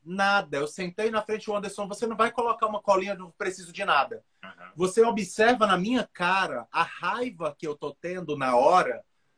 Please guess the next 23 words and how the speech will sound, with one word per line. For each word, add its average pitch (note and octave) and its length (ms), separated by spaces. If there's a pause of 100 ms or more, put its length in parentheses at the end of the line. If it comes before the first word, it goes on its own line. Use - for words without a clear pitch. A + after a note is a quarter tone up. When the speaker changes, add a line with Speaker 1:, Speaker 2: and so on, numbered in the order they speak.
(400)
Speaker 1:
eu C#3 140
fazendo F3+ 380
a G3 40
resenha, D#3+ 500
eu F#3+ 100
mudo F3+ 500
a C#3 80
expressão D3+ 840
pra D3+ 200
Speaker 2:
Uhum. D3+ 40
Speaker 1:
poder D3+ 280
falar D3+ 260
sobre D3+ 280
isso. B2+ 380 (360)
Porque, F#3 300
assim, G3 420 (440)
as G#3+ 320
marcas F3 640
estão F#3 460
voltando D3 760 (300)
agora B2 600 (380)
a D#3 220
atenção D#3+ 680